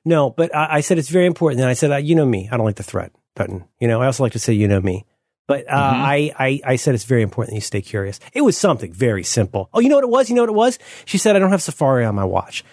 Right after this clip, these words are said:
Speaker 1: I said, "Well, you don't have Safari on your watch,
Speaker 2: <laughs>
Speaker 1: but you kind of have Safari." I said, "Let me send you a link."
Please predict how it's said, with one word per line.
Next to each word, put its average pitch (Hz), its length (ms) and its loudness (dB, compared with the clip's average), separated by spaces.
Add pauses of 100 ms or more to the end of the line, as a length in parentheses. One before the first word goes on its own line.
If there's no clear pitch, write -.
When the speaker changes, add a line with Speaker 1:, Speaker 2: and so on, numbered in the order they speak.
(120)
Speaker 1:
I - 40 -4
said, 175 320 0
"Well, 269 160 2
you 240 160 2
don't 277 240 2
have 285 120 2
Safari 185 360 0
on 156 100 4
your 139 100 4
watch, 113 220 0 (120)
Speaker 2:
<laughs> - 140 -20
Speaker 1:
but - 140 -2
you 202 80 4
kind 269 400 2
of 202 80 2
have 135 240 -2
Safari." 113 560 0 (220)
I 156 60 -2
said, 160 240 0
"Let 226 200 2
me 311 140 2
send 170 340 2
you 202 160 4
a 262 40 4
link." 139 440 0